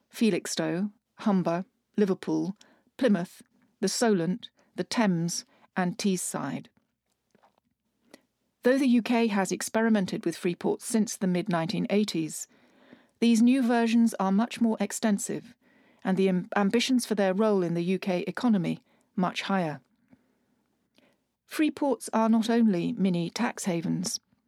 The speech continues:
Len McCluskey in twenty twenty-one called them, quote, "sinkholes, draining decent jobs and wages away from our communities.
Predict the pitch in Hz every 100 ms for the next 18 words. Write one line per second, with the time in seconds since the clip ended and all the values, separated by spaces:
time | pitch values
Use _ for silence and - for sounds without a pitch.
0 | _ _ _ _ _ _ - 226 247 226
1 | - 262 - 190 170 170 196 185 180 -
2 | 175 180 185 175 175 190 214 196 196 190
3 | 190 240 - 190 - - _ - _ _
4 | - - 247 - - 143 - - - _
5 | _ - 208 202 185 240 247 233 214 202
6 | 180 190 175 202 196 180 170 180 202 196
7 | - 175 170 165 185 190 165 - - -
8 | -